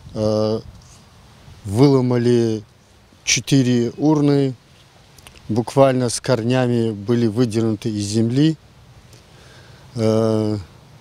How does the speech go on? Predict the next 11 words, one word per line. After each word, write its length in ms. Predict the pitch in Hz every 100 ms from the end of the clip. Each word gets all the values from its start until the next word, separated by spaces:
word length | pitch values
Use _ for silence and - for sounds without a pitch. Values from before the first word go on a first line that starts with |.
| -
администрация 760 | 110 131 135 - 151 147 151
Кашихабского 680 | 127 127 - 147 131 - 139
сельского 460 | - 139 120 135 120
поселения 680 | 135 - 143 147 143 123
регулярно 560 | 113 110 123 131 127 120
занимается 560 | 117 120 123 123 -
благоустройством 1200 | 120 120 120 127 123 - 135 127 - 123 113 117 -
парка 340 | 131 120 -
отдыха. 580 | 147 165 123 107 104 98 - - - - - - -
Старается, 680 | 107 - - 123 143 135 127
чтобы, 300 | 110 - 113